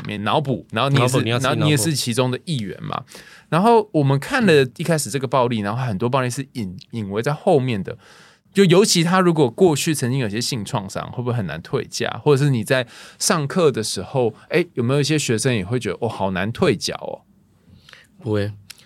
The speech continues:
Speaker 2: 这个演技有两种，一种叫方法演技，就有由内而外，就有一种是，就是你，你一定要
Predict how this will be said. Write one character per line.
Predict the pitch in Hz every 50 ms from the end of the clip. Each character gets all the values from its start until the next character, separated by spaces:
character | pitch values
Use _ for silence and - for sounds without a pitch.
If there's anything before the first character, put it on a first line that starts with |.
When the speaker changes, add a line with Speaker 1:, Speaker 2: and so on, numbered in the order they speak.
| _ _
Speaker 2:
这 | - - 147
个 | 151 147
演 | 127 113 110 107
技 | 101 - 139
有 | 127 120
两 | 101 104 101 107 113
种， | 104 101 101 -
一 | 135
种 | 123 123 107
叫 | 113 123 113
方 | - 120 113 110
法 | 107 101 98
演 | 95 92 92
技， | 92 - 107 98 95
就 | 98 127
有 | 135 123 107 107
由 | 101 104 107
内 | 120 123 120 110
而 | 107 104
外， | 104 110 104 98 101
就 | 120 156
有 | 160 143 123 147
一 | 170
种 | 147 139 127 120 113
是， | 104 - 147 147 143 135 127 123 104 - - - - - - - - - _ _ _ -
就 | - 160
是 | 151 143 143 147 139 131
你， | 120 117 110 110 110 110
你 | 110 110 107 107 113
一 | 123 123
定 | 127 170 160 156
要 | 156 151 143 135 135 131 127 123 120 120 117 123